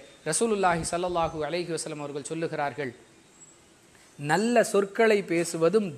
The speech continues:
தர்மம் என்று சொல்லுகிறார்கள். புகாரியில ரெண்டாயிரத்தி தொள்ளாயிரத்தி எண்பத்தி ஒன்பதாவது ஹதீஸ்ல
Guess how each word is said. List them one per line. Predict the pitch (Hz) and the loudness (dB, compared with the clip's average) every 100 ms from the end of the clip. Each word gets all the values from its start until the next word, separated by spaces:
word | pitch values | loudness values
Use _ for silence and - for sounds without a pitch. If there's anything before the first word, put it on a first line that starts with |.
| 151 | 6
தர்மம் | 220 247 269 226 | 6 6 -2 -4
என்று | 175 165 | -6 -6
சொல்லுகிறார்கள். | 147 135 139 123 107 - _ - - - - - - - - - _ _ - | -6 -8 -10 -10 -14 -20 _ -20 -18 -8 -6 -6 -8 -20 -20 -20 _ _ -4
புகாரியில | 190 180 160 156 202 240 - - | 4 4 4 4 4 4 -8 -8
ரெண்டாயிரத்தி | 143 196 202 180 165 165 | 2 6 6 4 -2 0
தொள்ளாயிரத்தி | 170 175 165 147 160 139 - 156 | 4 4 4 0 -2 -6 -6 -4
எண்பத்தி | 190 180 170 | -4 -2 -2
ஒன்பதாவது | 170 175 160 147 135 | 0 2 2 0 -4
ஹதீஸ்ல | 151 160 170 | -6 -6 -6